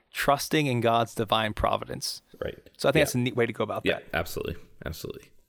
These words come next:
Speaker 1: In general, I think this whole teaching of indulgences, even though it's, it's like this handbook, my goodness, there
Speaker 2: Mm-hmm.
Speaker 1: are so many, like, different explanations of it, and there's all this to know what it is and isn't. Um, I think the,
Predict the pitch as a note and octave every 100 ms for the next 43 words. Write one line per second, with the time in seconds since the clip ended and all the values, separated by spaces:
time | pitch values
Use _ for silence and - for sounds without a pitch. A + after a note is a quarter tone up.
0 | _ - _ _ _ _ - D#3+ D3+ -
1 | A4 D3+ C#3+ D3 D3 D#3+ D3+ - - C#3+
2 | C3+ - D3+ D#3+ - D3+ C#3+ A#2 A#2 C3
3 | B2+ G#2+ A#2+ B2 - - - - D#3+ E3+
4 | D#3+ D3+ - C3+ - B2 A#2 C#3+ - C#3+
5 | A#2 A2+ - - C3 A#2+ A#2+ A2+ G#2 C3
6 | A#2+ - C#3+ C#3 C3+ C3 A#2+ A#2+ C#3 A#2+
7 | - - B2+ A#2+ B2 B2+ A#2+ A#2+ B2 A#2
8 | A#2+ A#2+ B2+ A#2+ B2 - - A#2 B2+ B2+
9 | A#2+ A2+ C#3+ C3 C3 D3 - - - -
10 | - C3 B2 C3 - - - - B3+ -
11 | - - - B2+